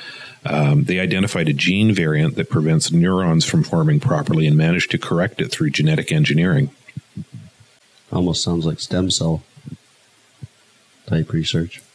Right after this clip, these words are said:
Speaker 1: Uh, it is. It is. Uh, the, the, uh, Belgian researchers recreated dementia in a laboratory dish using human I P S Cs, induced pluripotent stem cells, to help identify a potential new treatment strategy.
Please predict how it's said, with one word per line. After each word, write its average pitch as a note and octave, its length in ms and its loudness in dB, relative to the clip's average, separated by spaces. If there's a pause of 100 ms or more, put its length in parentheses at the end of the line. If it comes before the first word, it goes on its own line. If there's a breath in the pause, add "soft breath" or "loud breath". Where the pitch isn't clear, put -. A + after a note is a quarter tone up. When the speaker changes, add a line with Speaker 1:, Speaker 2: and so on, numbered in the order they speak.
(180)
Speaker 1:
Uh, G#2 240 2
it A2 140 0
is. A#2 260 0
It F#2+ 160 2
is. F2+ 320 2
Uh, D#2+ 640 0
the, E2+ 240 0
the, E2+ 420 2
uh, D#2+ 180 2 (120)
Belgian G2 480 0
researchers E2+ 800 0
recreated F#2+ 580 0
dementia F2 380 0
in D2+ 80 4
a D2+ 80 2
laboratory D#2+ 540 0
dish D#2+ 240 0
using D2+ 480 4
human F2+ 500 2 (220)
I F#2 180 0
P F2+ 300 -2
S - 160 -2
Cs, E2 640 0
induced E2+ 500 2 (160)
pluripotent F2 1200 0
stem F#2+ 320 0
cells, D2 440 -2 (480 loud breath)
to F2 100 -2
help G2 180 -2
identify E2 500 0
a - 140 -2
potential - 380 0
new D2+ 220 2
treatment - 440 -2
strategy. D3 640 0